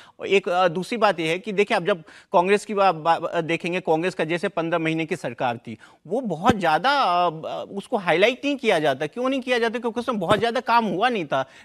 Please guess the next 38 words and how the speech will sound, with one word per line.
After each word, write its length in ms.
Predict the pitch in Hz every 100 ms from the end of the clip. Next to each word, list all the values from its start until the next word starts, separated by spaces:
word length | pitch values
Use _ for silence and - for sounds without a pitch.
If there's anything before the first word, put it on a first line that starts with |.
| -
जिस 240 | 196 226
तरह 180 | 226 220
की 100 | 226
घोषणाएं 460 | 156 170 - 202
उसमें 300 | 220 185 196
किया 260 | 170 165 151
गया 200 | 147 147
था, 120 | 143
उसको 460 | 180 156 151 - 214
बहुत 260 | 151 165
ज्यादा 260 | 160 151 170
इंप्लीमेंट 520 | 175 170 190 214 214
नहीं 200 | 143 214
कर 140 | 247 226
पाई 300 | 165 147 131
थी 60 | 123
कांग्रेस, 460 | 135 127 156 175 - - -
जिसका 340 | 143 175 117
खामियाजा 500 | 202 180 151 147 156
कांग्रेस 460 | 202 156 151 156 170
को 100 | -
उस 160 | 254 -
पन्द्रह 340 | 226 226 262
महीने 280 | 240 233 233
का 120 | 233
एंटी 300 | 185 190 208
इनकम्बेंसी 580 | 220 214 190 202 190 220
भी 240 | 196 240 240 - -
दिखना 360 | 135 160 202 202
पड़ 200 | 165 151
रहा 80 | 131
है, 100 | 127
जिसके 360 | 214 - -
वजह 300 | 302 226 196
से 140 | 240 240
आप 120 | 190
देखेंगे 340 | 175 175 214
बीजेपी 540 | 175 185 190 247 240